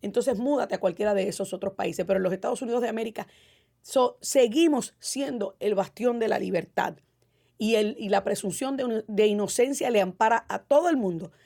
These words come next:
incluyendo a, a aquellos con los que tú no estás de acuerdo. Señores, no olviden que esta tarde la muy esperada entrevista donde Donald Trump promete romper el silencio. ¿Qué nos va a decir?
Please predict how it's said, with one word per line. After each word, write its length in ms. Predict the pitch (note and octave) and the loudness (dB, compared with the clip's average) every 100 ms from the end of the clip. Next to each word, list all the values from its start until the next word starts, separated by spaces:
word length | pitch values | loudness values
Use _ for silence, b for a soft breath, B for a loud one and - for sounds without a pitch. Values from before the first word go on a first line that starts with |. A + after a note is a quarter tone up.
| b b | b b
incluyendo 680 | A#3+ A#3 A3+ A#3+ B3 B3 - | -2 -2 -2 0 2 2 2
a, 120 | F#3+ | 0
a 180 | F#3+ F#3+ | 2 0
aquellos 440 | F#3+ B3+ C4+ B3 | 0 -2 -2 -2
con 120 | G3+ | -2
los 80 | G3 | -4
que 140 | F#3 | -6
tú 180 | F3 A#3+ | -6 -6
no 120 | A#3+ | -4
estás 380 | F#3+ - F3+ F#3 - | -6 -2 -4 -4 -10
de 160 | F3 | -4
acuerdo. 600 | D#3+ - F3 D#3 D3 E3 - B B | -4 -4 -4 -2 -2 -6 -10 B B
Señores, 380 | - A3 C#4 C4 | -4 0 2 2
no 120 | B3+ | 0
olviden 400 | C#4+ G#3 - E3+ b b | 0 -2 -6 -10 b b
que 160 | - - | -10 -2
esta 380 | B3+ B3+ A3+ G#3+ | 0 2 2 4
tarde 380 | A#3 A#3+ B3+ A#3+ b b | 4 4 0 -6 b b
la 240 | - G#3 G3+ | 0 2 4
muy 340 | A3+ D#4+ D#4+ - | 4 2 2 0
esperada 640 | A#3+ - F#3+ G#3 A3+ A3+ | -2 0 4 4 4 2
entrevista 680 | A#3 A#3+ A#3 G#3 G#3+ G#3+ - | 2 -2 0 0 0 -2 -4
donde 260 | G3 F#3+ G3 | -2 0 2
Donald 300 | A#3+ B3+ A3+ | 2 2 0
Trump 240 | B3+ C4+ B B B _ | -2 -4 B B B _
promete 460 | - A#3+ A#3 B3 B3+ | 0 2 2 2 0
romper 560 | A#3+ A3+ G#3+ - C#4 C4+ | 0 -2 -2 0 2 2
el 100 | B3 | 0
silencio. 540 | A3+ G#3 G3+ - G#3 | -2 -2 -2 -2 0
¿Qué 160 | C#4 D#4 | 0 2
nos 160 | C4+ | 2
va 80 | C4 | 4
a 20 | |
decir? 360 | B3+ A#3+ D4+ | 4 2 0